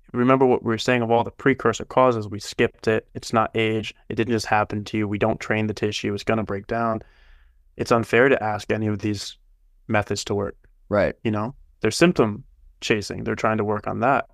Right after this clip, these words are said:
Speaker 1: And they're not getting out the reason of the fire. They're dealing with smoke. And so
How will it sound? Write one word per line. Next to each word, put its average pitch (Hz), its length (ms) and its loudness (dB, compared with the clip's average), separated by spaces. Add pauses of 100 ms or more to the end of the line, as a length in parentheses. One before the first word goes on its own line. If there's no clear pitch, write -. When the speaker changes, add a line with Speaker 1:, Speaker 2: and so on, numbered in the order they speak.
(160)
Speaker 1:
And 110 100 -6
they're 107 60 -4
not 110 220 2
getting 110 200 0
out 104 260 -2
the 101 120 -4
reason 131 380 2
of 110 100 -2
the 104 80 -4
fire. 131 440 2
They're 104 100 -2
dealing 113 260 0
with 98 160 -10
smoke. - 560 0
And - 140 -6
so 95 300 -4